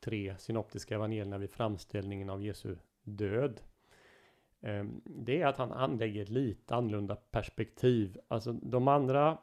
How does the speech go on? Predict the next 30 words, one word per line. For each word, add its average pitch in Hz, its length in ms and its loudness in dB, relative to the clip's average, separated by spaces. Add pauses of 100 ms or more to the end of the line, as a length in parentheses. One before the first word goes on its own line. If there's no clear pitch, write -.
får 131 140 2
vi 131 80 4
nog 113 160 2
säga, 104 400 2 (120)
generellt 110 420 0
lägger 113 280 -2
ett 123 300 -4
stark - 460 0
betoning 107 460 0
av, 98 240 -2
av 107 160 0
Jesu 104 440 -2
lidande. 107 880 2 (1900)
Ehm, 113 360 4
Johannes 117 500 6
förminskar 147 500 6
inte 165 180 4
det 127 100 8
på 127 100 0
något 104 200 2
sätt, - 260 -4
men 117 100 4
man, 123 200 4
man 131 120 2
kan 131 200 -2
ana 127 500 6
att 160 180 -2
det 135 80 -2
finns 143 320 0
liksom, 110 440 -2